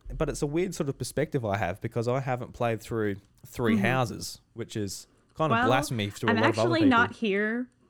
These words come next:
Speaker 2: to, uh, offer a differing opinion because I too have not played through it, but
Speaker 1: Oh.
Speaker 2: I've, I've watched it.
Speaker 1: Excellent.
Speaker 2: I've watched a lot. I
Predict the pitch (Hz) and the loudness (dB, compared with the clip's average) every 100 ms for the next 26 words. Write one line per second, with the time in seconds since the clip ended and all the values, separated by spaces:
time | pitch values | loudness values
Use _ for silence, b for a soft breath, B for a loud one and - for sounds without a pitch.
0 | _ _ _ - - 226 190 180 175 - | _ _ _ -10 -2 0 0 -2 -4 -2
1 | 208 220 254 214 185 233 214 190 180 214 | 2 2 2 0 2 0 2 0 0 0
2 | 180 180 202 214 262 - 311 370 320 208 | 0 -2 -2 -2 -4 -6 -4 -2 -2 -2
3 | 180 165 - - - 170 165 156 - 165 | -2 -4 -8 -8 -4 -4 -2 0 0 -2
4 | - 320 165 104 202 196 202 - B B | -2 0 0 2 0 0 -2 -8 B B
5 | B - 240 233 247 277 294 330 311 - | B -4 -2 0 0 4 6 6 4 -6
6 | - - - 180 185 180 185 214 226 247 | -6 -6 -4 -2 0 0 -2 4 4 4
7 | - 220 214 208 233 240 233 233 - 175 | 0 -2 0 2 4 6 6 4 0 0
8 | 175 190 180 | 0 0 -2